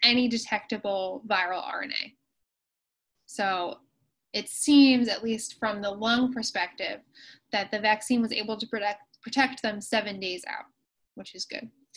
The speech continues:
Um, okay, so Efi, if your audio, your audio isn't working, you wanna type what,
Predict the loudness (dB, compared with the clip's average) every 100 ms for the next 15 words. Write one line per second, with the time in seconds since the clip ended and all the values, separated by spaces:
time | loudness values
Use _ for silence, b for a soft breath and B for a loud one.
0 | B B B -6 -4 -2 -4 -8 _ _
1 | -14 -8 -8 -8 -8 2 4 4 2 0
2 | -2 0 2 2 0 0 2 4 4 4
3 | 2 0 -4 -6 -6 -8 -10 b b 4
4 | 6 6 2 -6 2 4 4 0 -12 _
5 | _ _ _ _ -2 2 2